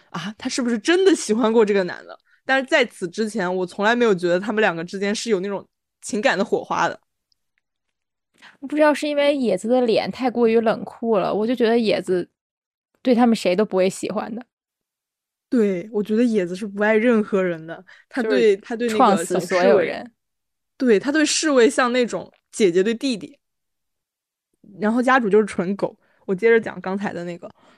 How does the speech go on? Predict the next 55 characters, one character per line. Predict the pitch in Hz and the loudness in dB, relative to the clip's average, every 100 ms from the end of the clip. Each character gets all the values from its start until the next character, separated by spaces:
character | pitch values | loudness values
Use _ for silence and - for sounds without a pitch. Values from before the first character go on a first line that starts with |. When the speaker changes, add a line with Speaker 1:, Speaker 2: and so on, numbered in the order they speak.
| _ | _
Speaker 1:
呃， | - 175 185 | -4 0 2
我 | 180 175 165 | 2 0 -4
去 | - 240 220 | -6 0 0
看 | - 254 | 2 0
了 | 226 | 0
一 | 214 | -2
下 | 233 214 | -2 -2
预 | 202 208 | -2 -6
告， | 180 185 170 - _ - | -4 -6 -6 -12 _ -6
预 | 254 | 0
告 | 233 220 | 2 2
里 | 170 | 0
面 | 170 196 | -4 -4
讲 | 196 135 | -4 -6
的 | 147 | -4
就 | 185 | -2
是 | 190 - 170 180 _ _ _ _ | -2 -2 -4 -6 _ _ _ _
我， | 208 185 165 - | 0 0 0 -4
我 | 196 | -2
自 | 185 254 | -2 -2
己 | 226 - - | -2 -4 -6
就 | 220 | -6
是 | 233 220 | -2 -2
结 | 196 196 226 | 0 2 2
合 | 247 208 | 4 4
一 | 214 | 4
些 | 240 | 2
今 | 220 240 240 | 0 -2 -4
天 | 262 | -2
的 | 233 | -4
剧 | 202 214 | -4 -6
情 | 185 185 | -4 -6
推 | 185 190 190 | -4 -6 -6
测 | - 190 | -6 -10
的， | - - _ _ _ | -10 -16 _ _ _
应 | 254 | -2
该 | 247 254 | 0 2
就 | 240 | 0
是 | 226 | 0
家 | 240 240 | 2 2
主 | 247 185 | 0 -4
骗 | - 240 180 | -2 -2 -2
他， | 202 165 185 _ - _ | -4 -6 -6 _ -20 _
只 | - | 0
要 | 190 214 | 2 4
公 | 214 226 220 | 2 0 0
布 | 233 | 0
自 | 190 240 | 0 -2
己 | 208 160 | -8 -6
的 | |
父 | 175 - 240 196 | -6 -8 -4 -2
亲 | - 180 156 | -2 -8 -8
害 | - - 262 208 180 | -10 -4 0 0 -2
那 | 185 180 | -4 -4
个 | 175 156 170 | -4 -4 -8